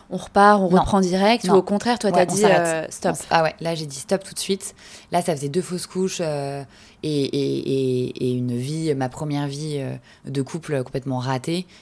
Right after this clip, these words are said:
Speaker 2: enfin de couple famille. Euh, là, c'était trop pour moi, il fallait que je remette un peu les pendules à l'heure. Donc là, je lui dis, et, et, et le boulot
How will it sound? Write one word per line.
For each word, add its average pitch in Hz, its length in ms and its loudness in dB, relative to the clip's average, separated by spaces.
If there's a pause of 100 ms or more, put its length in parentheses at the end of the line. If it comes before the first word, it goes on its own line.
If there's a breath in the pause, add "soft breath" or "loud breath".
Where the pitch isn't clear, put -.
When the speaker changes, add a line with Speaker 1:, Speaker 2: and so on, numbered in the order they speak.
Speaker 2:
enfin 135 120 -12
de 120 100 -6
couple - 240 -14
famille. 156 420 -4 (340 soft breath)
Euh, 127 80 2
là, 147 180 4
c'était - 200 -8
trop - 140 -6
pour 151 140 -6
moi, 175 140 2
il 170 60 -4
fallait 139 160 -4
que 135 80 -6
je 131 60 -8
remette 135 240 -6
un 139 60 -6
peu 143 120 -8
les 135 80 -4
pendules 127 300 -6
à 127 80 -2
l'heure. 139 320 -2 (320 loud breath)
Donc 139 180 -8
là, 165 80 -4
je 147 80 -6
lui 151 80 -10
dis, 160 320 -8
et, 151 80 -2
et, - 280 -4
et 160 40 2
le 175 80 4
boulot 180 320 0